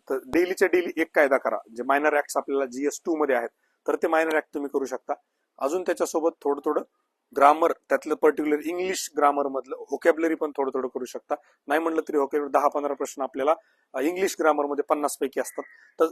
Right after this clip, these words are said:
थोडं थोडं रोज ग्रामर केलं, रोज थोडं थोडं एक ॲक्ट केला, तर त्या अनुषंगानं कुठंतरी तुम्हाला, अ, ग्रामर मधला किंवा ऑब्जेक्टिव्ह पेपर मधला थोडासा अभ्यास झालेला असेल, पेपर टू पार्ट टू मधला ॲक्ट झालेले असेल, उरलेला भाग जो आहे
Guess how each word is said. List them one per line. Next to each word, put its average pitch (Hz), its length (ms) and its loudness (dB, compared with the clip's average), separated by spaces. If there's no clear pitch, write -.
थोडं 170 200 4
थोडं 185 160 6
रोज 175 240 4
ग्रामर 156 320 6
केलं, 180 220 0
रोज 170 220 0
थोडं 160 180 2
थोडं 156 160 4
एक 147 120 -2
ॲक्ट 156 340 0
केला, 175 180 4
तर 151 140 -4
त्या 175 120 8
अनुषंगानं 175 480 0
कुठंतरी 156 380 0
तुम्हाला, 151 320 4
अ, 127 500 2
ग्रामर 165 320 8
मधला 170 300 0
किंवा 139 160 0
ऑब्जेक्टिव्ह 165 460 2
पेपर 170 220 4
मधला 165 320 0
थोडासा 156 240 2
अभ्यास 143 240 2
झालेला 139 240 -2
असेल, 160 220 -4
पेपर 156 220 0
टू 160 140 -4
पार्ट 165 300 6
टू 175 60 0
मधला 165 280 0
ॲक्ट 156 180 2
झालेले 143 320 -2
असेल, 156 220 -6
उरलेला 202 340 6
भाग 190 160 4
जो 170 180 0
आहे 120 100 4